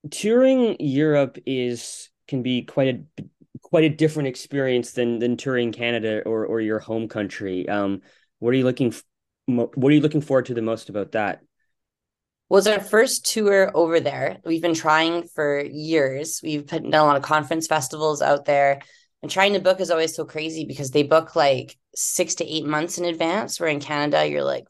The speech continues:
Speaker 2: four to three months or something. So we've never been able to quite nail it down. So actually doing it is super <laughs> exciting. Um, I know it's gonna be kind of a headache figuring out all the back line and the vehicles and stuff, but there, like, is a ton of back line. There's a lot of accommodation. Like, people kinda treat artists a little bit different over there, and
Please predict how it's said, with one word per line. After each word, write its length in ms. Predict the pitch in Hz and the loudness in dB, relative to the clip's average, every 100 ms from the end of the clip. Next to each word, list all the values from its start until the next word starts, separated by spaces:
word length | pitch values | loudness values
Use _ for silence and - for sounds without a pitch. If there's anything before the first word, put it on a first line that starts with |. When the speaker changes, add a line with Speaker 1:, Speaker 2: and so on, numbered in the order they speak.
| _ | _
Speaker 2:
four 160 | 147 - | -8 -8
to 80 | |
three 260 | - - 147 | -10 -10 -6
months 320 | 147 85 - | -4 -6 -6
or 60 | 196 | -6
something. 500 | 185 185 208 202 220 | -4 -4 -4 -4 -4
So 160 | - | -4
we've 140 | 160 151 | -2 2
never 180 | 180 180 | 4 4
been 140 | 185 | 2
able 100 | 165 | 0
to 80 | 165 | -2
quite 240 | 175 156 | -4 -4
nail 240 | 143 156 151 | -2 0 -2
it 80 | |
down. 380 | 139 135 123 139 | -2 -6 -8 -12
So 180 | - 156 | -2 0
actually 540 | 156 175 - 165 147 | 2 0 -2 -6 -4
doing 400 | 131 135 139 156 | -4 -4 -2 0
it 240 | 214 247 247 | 2 0 -4
is 160 | - 220 | -6 -6
super 340 | - 165 170 | -6 -2 0
<laughs> 160 | 165 185 | 2 0
exciting. 680 | - 180 165 175 196 220 - - - _ _ - | 0 2 2 2 0 -2 -8 -20 -20 _ _ 0
Um, 680 | 156 151 143 143 139 135 _ _ | 2 4 2 -2 -4 -8 _ _
I 220 | 151 147 | 2 2
know 160 | 143 147 | 4 2
it's 120 | 143 | 2
gonna 160 | 151 139 | -4 -6
be 140 | 143 | -6
kind 180 | 160 143 | -4 -4
of 140 | 139 | 0
a 300 | 139 139 131 | 0 0 0
headache 420 | - 147 147 143 | -4 -4 -4 -4
figuring 260 | - 135 139 | -10 -8 -2
out 80 | 139 | 0
all 60 | |
the 80 | 131 | 0
back 320 | 139 160 160 | 2 2 2
line 260 | 165 156 147 | -2 -2 -2
and 80 | 135 | -4
the 60 | |
vehicles 500 | 139 175 170 170 160 | -2 -4 -2 -2 -2
and 100 | 156 | -4
stuff, 360 | 160 156 151 151 | -4 0 0 -2
but 120 | 151 | -2
there, 200 | 170 175 | 2 2
like, 180 | 202 208 - | 0 -6 -12
is 160 | 147 | -12
a 40 | 185 | -10
ton 200 | 214 220 | -8 -4
of 80 | |
back 240 | 214 208 233 | -2 -2 -2
line. 320 | 226 233 170 | -2 -2 -2
There's 140 | 170 | 0
a 20 | 175 | 2
lot 100 | 175 | 2
of 60 | |
accommodation. 840 | 160 - 143 135 123 156 214 208 | 0 -4 -4 -6 -8 -4 -2 0
Like, 180 | 180 143 | 0 -2
people 240 | 170 170 180 | -4 -6 -4
kinda 220 | 190 185 | 0 -2
treat 280 | - 160 127 | -2 -4 -4
artists 280 | 123 143 | -4 -4
a 60 | - | -4
little 120 | 165 | -4
bit 140 | 156 - | -6 -10
different 360 | - - 196 | -14 -6 -4
over 180 | 202 226 | -2 -2
there, 360 | 247 131 - - | 2 2 0 -2
and 380 | 320 147 143 | -4 -4 -4